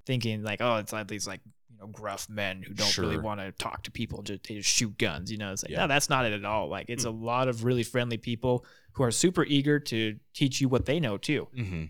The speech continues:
Speaker 1: uh, which is awesome. So if you're just getting started, that's a great place to go and learn some good stuff too.
Speaker 2: Yeah. And I think that's, I'm glad you touched on that because they're also very giving. Like, you know, if there
Speaker 1: Mm-hmm.
Speaker 2: was something that, that, you know, I had forgotten or whatever,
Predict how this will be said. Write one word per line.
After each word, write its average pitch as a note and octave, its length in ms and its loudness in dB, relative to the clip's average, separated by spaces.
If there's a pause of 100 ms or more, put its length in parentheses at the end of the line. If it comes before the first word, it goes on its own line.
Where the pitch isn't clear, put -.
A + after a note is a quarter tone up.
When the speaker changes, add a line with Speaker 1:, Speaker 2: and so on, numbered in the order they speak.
Speaker 1:
uh, A2 140 4
which A#2 220 2
is A2+ 80 0
awesome. G#2+ 420 2
So B2+ 160 4
if A#2 140 0
you're C3 100 2
just A#2 160 0
getting A#2 160 0
started, B2 480 2
that's D#3+ 200 0
a - 20 -4
great B2 260 2
place B2 280 0
to B2+ 80 -4
go C3 120 4
and A2+ 160 2
learn A#2+ 260 0
some G#2+ 220 -2
good G#2+ 160 -8
stuff - 380 -6
too. - 300 -6 (140)
Speaker 2:
Yeah. F#2 300 2 (240)
And G#2 240 2
I G#2 120 0
think G#2+ 240 -2
that's, F#2+ 300 2 (320)
I'm E2+ 120 -6
glad F#2 240 0
you D#2+ 40 -8
touched - 300 -4
on E2 120 -2
that D#2 160 -4
because D#2+ 380 0 (380)
they're B2+ 120 6
also C3+ 240 6
very G2+ 260 4
giving. C#2+ 460 -4
Like, F2+ 240 -4
you F#2+ 100 -2
know, F2 80 2
if B2 80 -2
there G#2+ 120 0
Speaker 1:
Mm-hmm. G2 40 2
Speaker 2:
was F2+ 80 0
something G2+ 360 -2
that, E2 240 -2 (160)
that, D#2 260 -4 (260)
you F2+ 140 -6
know, D2+ 200 -4
I E2+ 120 0
had D#2+ 100 -2
forgotten D#2 540 -2
or E2 120 -2
whatever, D#2 540 0